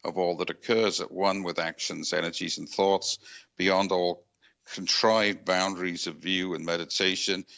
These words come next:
at ease in the naked clarity of the present moment." And I would say that's exactly a description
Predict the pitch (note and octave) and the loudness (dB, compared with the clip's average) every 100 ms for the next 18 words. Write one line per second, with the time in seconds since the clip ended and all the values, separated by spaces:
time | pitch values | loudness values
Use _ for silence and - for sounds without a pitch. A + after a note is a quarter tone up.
0 | - - - G#2 G#2+ G#2+ - E2+ E2+ F2+ | -14 -12 -6 -2 0 0 -2 -4 -2 0
1 | F#2+ - F#2 - - E2 D#2+ - E2+ E2 | 0 0 -2 -2 -4 -2 -2 -6 -6 -6
2 | - _ _ - D#2+ E2+ - F2+ - G2+ | -10 _ _ -8 -6 -8 -2 0 0 -4
3 | F#2 E2+ E2 D#2+ D#2 - - - _ - | -4 -4 -4 -6 -8 -6 -6 -8 _ -6
4 | F#2 F2+ F2+ - - F2+ F2 E2 - F2 | 0 0 0 0 2 2 2 -2 -4 -6
5 | D#2+ F2 F2 - F2 D#2+ E2 E2 - F2+ | -4 -2 -2 -2 -6 -6 -6 -6 -4 -4
6 | D#2 - E2 - | -4 -4 -4 -4